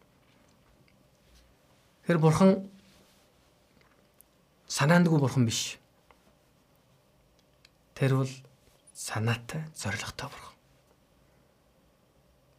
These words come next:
Бурхан таныг санаандгүй авчираагүй. Энэ дэлхий дээр. Бурхан таны төлөө зоригтой. Бурхан таныг энэ дэлхий дээр ирэхийг мэдчихсэн. Хаана төрөхийг, хэдэн он төрөхийг,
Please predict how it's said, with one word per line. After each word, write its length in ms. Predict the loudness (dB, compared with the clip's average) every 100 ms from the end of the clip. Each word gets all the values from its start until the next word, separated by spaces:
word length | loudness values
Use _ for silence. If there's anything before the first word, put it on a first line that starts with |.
| _
Бурхан 260 | -4 0 0 2
таныг 240 | 2 2
санаандгүй 560 | 2 4 4 4 2 2
авчираагүй. 540 | -4 -10 -12 -16 -20 _ _ _ _ _ _ _ _ _ _ -14
Энэ 80 | -10
дэлхий 160 | -8 -10
дээр. 200 | -14 -20 _ _ _ _ _ _ -18
Бурхан 240 | -10 -6 -4
таны 240 | -4 -6
төлөө 240 | -8 -10 -10 -16 _ -18
зоригтой. 720 | -12 -10 -10 -10 -14 -16 -16 -18 _ _ -20 _ _ _ _ _ _ _ _ _ _ _ -12
Бурхан 160 | -6 -4
таныг 280 | 0 0 2
энэ 120 | 0
дэлхий 120 | -2
дээр 120 | -2
ирэхийг 240 | -4 -2 -2
мэдчихсэн. 520 | -2 -4 -6 -6 -6
Хаана 320 | -4 0 0 -2
төрөхийг, 400 | -6 -8 -10 -6
хэдэн 240 | -2 2
он 200 | 4 2
төрөхийг, 320 | -2 -6 -10